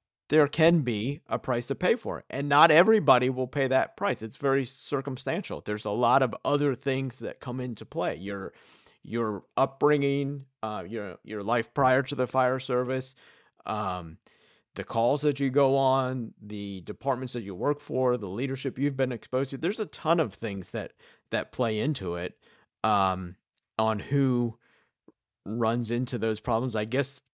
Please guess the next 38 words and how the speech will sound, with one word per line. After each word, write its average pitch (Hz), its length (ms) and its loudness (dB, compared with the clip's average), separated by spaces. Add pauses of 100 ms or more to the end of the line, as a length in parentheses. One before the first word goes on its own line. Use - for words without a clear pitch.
probably 131 480 2
the 101 120 -6
place 120 300 -2
to 117 100 -8
look 110 240 -4
for 123 160 -6
information 110 480 -6
on 107 120 -4
that 131 180 2
would 104 120 -6
be 113 100 -4
the 104 100 -4
military, 104 500 0
'cause 101 160 -10
I'm 101 120 -6
sure 127 180 -4
it's - 140 -8
the 120 120 -10
same, 107 440 -6 (540)
it's - 180 -8
similar, 110 720 2 (720)
w-, 117 420 -14 (420)
where 127 320 0
not 127 260 6
everybody 127 500 4
that 117 220 -2
goes 120 320 -2
to 135 120 -8
war 117 420 0
comes 107 320 -8
back 104 440 -2
and 95 320 -6 (600)
is 107 200 -2
in 110 120 -2
a, 95 140 -2 (400)
in 113 120 2
a 90 260 -2 (140)
very 95 460 0